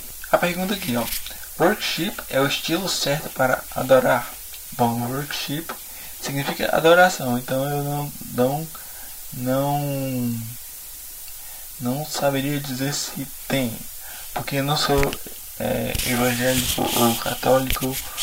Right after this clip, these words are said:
ou espírita. Mas pra, pra, sim, pra eles, eu acho que, que o que vale é a intenção de adorar aquele Deus que eles acreditam. E de forma alguma não podemos,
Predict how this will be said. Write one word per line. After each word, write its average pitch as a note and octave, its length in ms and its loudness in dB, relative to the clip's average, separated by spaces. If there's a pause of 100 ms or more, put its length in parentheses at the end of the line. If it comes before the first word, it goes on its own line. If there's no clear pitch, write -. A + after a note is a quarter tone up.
(240)
ou A#2+ 300 8
espírita. - 640 0 (800)
Mas B2 380 0 (360)
pra, - 220 -4 (100)
pra, - 300 -2 (280)
sim, B2 260 -2
pra C3+ 340 8
eles, C3+ 560 2 (140)
eu A2+ 160 6
acho B2+ 220 2
que, B2+ 360 0 (640)
que C3 120 2
o A#2+ 60 2
que C3+ 180 -4
vale B2+ 540 4
é B2+ 180 0
a A#2+ 60 2
intenção B2+ 640 0
de A#2+ 420 0 (360)
adorar A#2+ 560 4
aquele B2 420 0
Deus A#2+ 340 0
que - 140 -2
eles B2 240 4
acreditam. B2+ 600 2 (680)
E C3 200 4
de B2+ 140 0
forma F3 320 6
alguma D3 320 2
não E3 200 2
podemos, D3+ 720 0